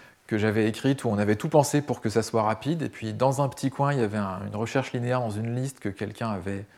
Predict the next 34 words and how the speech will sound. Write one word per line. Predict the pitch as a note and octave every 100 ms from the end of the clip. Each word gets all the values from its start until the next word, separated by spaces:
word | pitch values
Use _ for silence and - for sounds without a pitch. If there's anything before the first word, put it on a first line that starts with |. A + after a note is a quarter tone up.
| - - _
ajoutée | A2 A2+ A#2 C3+
un | A2+
jour | A2 C3
sans | - A2
réfléchir. | A2 G#2 G2+ - D3+ - - - - - -
Et | G#2
à | G#2
elle | G#2+ A2+
seule, | - D#3+
ce, | D3+ A#2 G#2
cette | A#2 -
petite | C3+ C3
ligne | C3 C#3 C#3+
de | A#2
programme, | A2+ A#2+ A2+ C3+ D3+
euh, | G#2 G2+
compro-, | - A#2+ - A#2 A#2
compromettait | C3+ - B2 A2+ C3+ B2+
l'efficacité | A#2 A#2 A2+ G#2+ - A2 C3+
de | A#2
toute | F#2+ B2+
la | A#2
bibliothèque. | A2 G#2 G#2 - A2+ - _ - - - - - - - - - - - - - - - - _ -
Une | C#3 C#3
deuxième, | D#3 C#3+ E3 D3+
euh, | C3 B2+ A#2+ A#2+ A#2 -
considération, | C3+ D#3 D3+ C3 B2+ G3
c'est | G3 D#3
que | - C#3
ces | D3 C3
erreurs, | C3+ E3+ E3
elles | C3
donnent | C3+
aussi | B2+ - D3+